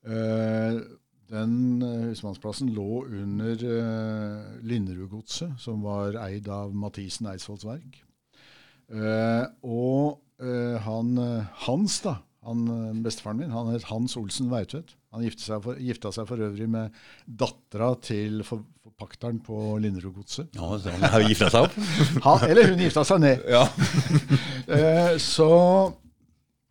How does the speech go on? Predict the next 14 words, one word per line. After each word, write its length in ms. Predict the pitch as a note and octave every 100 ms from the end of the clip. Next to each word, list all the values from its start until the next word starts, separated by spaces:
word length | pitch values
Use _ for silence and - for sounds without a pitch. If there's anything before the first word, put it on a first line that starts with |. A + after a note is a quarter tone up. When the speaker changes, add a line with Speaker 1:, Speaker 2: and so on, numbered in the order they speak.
| - -
Speaker 1:
Eh, 1000 | C3+ C3 C3+ C#3 C#3 C3 B2 B2+ A#2+ A#2+
så 160 | C3
han 140 | B2+ D3+
het 140 | C3 A2+
Hans 220 | G#2+ -
Olsen 280 | G#2+ - A#2+
Veitvet, 560 | B2 G2 E3+ C#3+ - - _
eh, 1000 | B2 A#2+ A#2+ A#2+ A#2+ B2 A#2+ A#2+ A#2+ B2 _ _ _ _ _ _ _ -
og 100 | B2+
f-, 140 | - _ _
og 120 | - A#2
f-, 80 | C3+
men 260 | B2 C3+ D#3
så 260 | - C#3